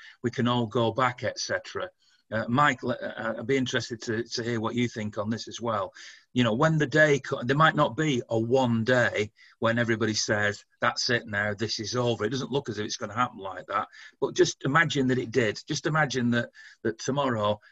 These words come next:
suddenly, magically, we all had a vaccine, everybody took it, it's hundred percent successful, and you can go and see your mum and kiss her and cuddle her and go to the shops and not wear masks. Everything's back to normal.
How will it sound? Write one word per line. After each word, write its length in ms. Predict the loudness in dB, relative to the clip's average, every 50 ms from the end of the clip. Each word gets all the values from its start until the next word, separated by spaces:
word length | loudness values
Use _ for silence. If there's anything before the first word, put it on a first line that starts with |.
| _
suddenly, 460 | -8 -4 -2 0 0 0 0 2 2
magically, 600 | 2 2 2 0 0 0 -2 -2 -2 -2 -4 -2
we 100 | 0 0
all 160 | 0 0 2 0
had 120 | 0 0
a 40 | 0
vaccine, 640 | 2 0 0 0 -2 -6 -4 -2 0 0 0 0 -2 -4 -8 _ _ 0
everybody 280 | 2 2 4 2 2
took 320 | 0 0 -2 -4 -2 -2 -2
it, 80 | -2
it's 160 | -2 -2 -4 -6
hundred 240 | -4 -2 -2 -2
percent 420 | -4 -6 -4 0 0 0 0 -2 -6
successful, 800 | -8 -8 -8 -6 -4 -4 -4 -4 -4 -6 -4 -2 -2 -2 -2 -6 -10 -20 -20 -14 -6 -4
and 120 | -2 -2
you 80 | -2 -2
can 160 | -2 -2 -2
go 200 | -2 -2 -2 0
and 180 | 0 0 -2 -2 -4
see 180 | -4 0 0
your 180 | 2 2 2 2
mum 360 | 2 2 2 2 2 2 0
and 180 | -2 -4 -6 -8 -6
kiss 240 | -6 -4 -4 -2 -2
her 160 | -2 -2 -2
and 240 | -2 -4 -4 -6 -8 _ _ -6
cuddle 240 | -2 -2 -2 0 0
her 120 | -2 -2 0
and 200 | -2 -2 -4 -4 -8 -14 -20 -20 -20 _ _ -2
go 180 | -2 -2 -2 -2
to 80 | -4 -2
the 80 | -2 -2
shops 560 | 0 0 2 4 4 4 2 0 -4 -6 -6
and 160 | -4 -2 0
not 160 | 0 0 2
wear 180 | 2 0 2 2
masks. 300 | 2 2 0 0 0 -2
Everything's 580 | 0 0 0 2 2 0 0 2 2 0 0 2
back 220 | 2 2 2 2 0
to 140 | -4 -2
normal. 480 | 0 0 2 2 0 0 -2 -6 -8 -8